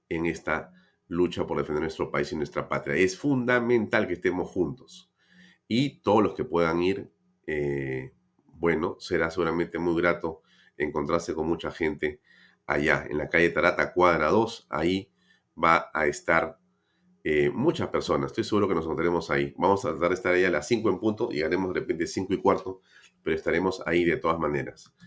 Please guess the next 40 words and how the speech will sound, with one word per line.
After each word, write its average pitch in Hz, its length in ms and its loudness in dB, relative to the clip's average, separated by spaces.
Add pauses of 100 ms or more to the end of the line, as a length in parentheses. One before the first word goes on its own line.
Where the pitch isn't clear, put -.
(320)
No 107 180 4
nos 104 180 4
dice 104 400 0
nadie 104 640 4
si - 200 -6
va 90 100 4
a - 20 6
entrar 92 460 0
a 78 200 2
Alfonso 82 640 -2
Baella 85 520 2 (440)
Mato 92 400 0
con 78 320 -4
la 80 260 -2
última 127 760 2
desde 82 220 -2
el 73 80 -2
Congreso. 87 560 0 (960)
Creo 95 260 4
que 90 100 6
no, 90 160 4
me 78 120 0
dice. - 340 -2 (500)
Ya, 85 180 2
entonces 90 300 0
nos 95 120 4
despedimos. 87 580 0 (160)
Son 135 180 2
las 127 180 4
ocho 139 200 0
y 127 60 2
tres 123 180 4
minutos. 98 400 4
Amigos, 123 340 4
gracias. 147 580 4
Muy 117 240 2
buenas 135 200 4
noches. 120 240 2
Estamos 104 300 0
viernes. 156 560 4